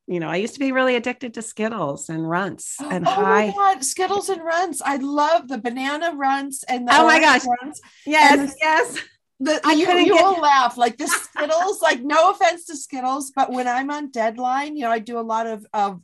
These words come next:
Speaker 2: of hard deadline work for the publishing
Speaker 1: <laughs>
Speaker 2: industry. And I'm like, the kids are like, "Oh, mom's on deadline." 'Cause I would get one of those five pound bags of Skittles.
Speaker 1: Oh, God.
Speaker 2: And they would be sitting on my desk. And Tracy, I wouldn't eat anything else, though.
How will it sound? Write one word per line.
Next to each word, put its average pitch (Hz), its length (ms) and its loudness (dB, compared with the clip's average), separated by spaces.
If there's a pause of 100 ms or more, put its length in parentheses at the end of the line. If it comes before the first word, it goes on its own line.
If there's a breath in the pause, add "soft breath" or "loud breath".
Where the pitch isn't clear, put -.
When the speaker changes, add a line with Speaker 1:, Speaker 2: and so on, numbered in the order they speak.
Speaker 2:
of 196 160 -4
hard 214 380 -4
deadline 208 500 -6
work 208 280 -10
for 202 140 -8
the 185 80 -10
publishing 202 460 -8
Speaker 1:
<laughs> 220 40 -8
Speaker 2:
industry. 285 600 -10 (420 soft breath)
And 247 160 2
I'm 262 140 2
like, 247 240 -2 (240)
the 294 60 -4
kids 285 260 -6
are 269 100 -2
like, 254 180 2
"Oh, 302 180 -2
mom's 277 380 0
on 302 180 -6
deadline." 277 480 -2
'Cause 240 140 -10
I 247 120 -2
would 214 160 -10
get 240 160 -8
one 247 120 -2
of 240 40 -8
those 226 200 -6
five 226 360 -4
pound 254 280 -6
bags 220 300 -8
of 214 60 -8
Skittles. 202 460 -6
Speaker 1:
Oh, 311 180 2
God. 294 460 2 (100)
Speaker 2:
And 269 120 0
they 269 80 2
would 262 80 -4
be 277 120 -2
sitting 302 380 -8
on 320 160 -4
my 320 140 -6
desk. 240 380 -2 (180)
And 233 200 -2 (160)
Tracy, 320 340 -6
I 269 60 -2
wouldn't 269 300 -4
eat 294 100 -6
anything 247 380 -6
else, 339 260 -6
though. - 260 0